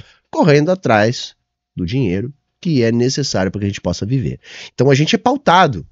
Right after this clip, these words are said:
né, pela economia. Quer queiramos ou não, não é isso? E hoje nós vamos reagir aqui ao Fernando Urich, que é um cara que tem bastante audiência, e tenta parecer ser um cara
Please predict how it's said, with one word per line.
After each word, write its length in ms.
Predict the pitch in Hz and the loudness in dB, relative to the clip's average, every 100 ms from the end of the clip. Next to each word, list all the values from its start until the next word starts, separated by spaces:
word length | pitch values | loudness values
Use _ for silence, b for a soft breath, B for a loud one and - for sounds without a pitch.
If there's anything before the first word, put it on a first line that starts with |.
| _ - | _ -6
né, 220 | 85 107 _ _ | -6 -6 _ _
pela 180 | 98 92 | 0 0
economia. 540 | 98 92 85 73 62 _ _ _ _ _ _ | 0 -2 -2 -6 -10 _ _ _ _ _ _
Quer 260 | 208 196 190 _ - | 0 0 -8 _ 0
queiramos 800 | 196 180 202 214 214 185 - - - | 2 6 6 4 0 -2 -6 -12 -2
ou 160 | 233 | 2
não, 460 | 208 226 185 117 87 98 - | 4 6 6 4 -2 -12 -4
não 100 | 101 | 2
é 60 | |
isso? 340 | 170 254 - - _ _ b b b b | 2 2 -4 -20 _ _ b b b b
E 80 | 247 | 0
hoje 200 | 302 285 | 4 4
nós 140 | 226 | 4
vamos 140 | 196 190 | 4 6
reagir 340 | 190 139 147 | 6 4 4
aqui 60 | 165 | 4
ao 80 | |
Fernando 280 | 151 151 147 | 4 4 4
Urich, 520 | 208 202 254 - - - _ | 4 4 2 -2 -4 -10 _
que 80 | 113 | -2
é 40 | |
um 20 | |
cara 180 | 107 113 | 2 2
que 60 | 110 | 2
tem 100 | 117 | 2
bastante 360 | 107 - 107 | 2 2 2
audiência, 600 | 113 107 104 110 - 147 - _ _ _ _ _ _ _ _ _ _ _ | 2 4 4 4 2 -4 -6 _ _ _ _ _ _ _ _ _ _ _
e 60 | 156 | 0
tenta 640 | 180 269 262 - 113 78 b b b b b b _ _ _ _ - | 4 4 4 4 2 0 b b b b b b _ _ _ _ -2
parecer 640 | 233 226 - - 269 269 | 2 2 2 2 2 0
ser 460 | - - 202 240 190 | -4 -6 -2 0 2
um 120 | 147 | 0
cara 640 | - 175 151 139 165 233 | 0 2 4 4 2 0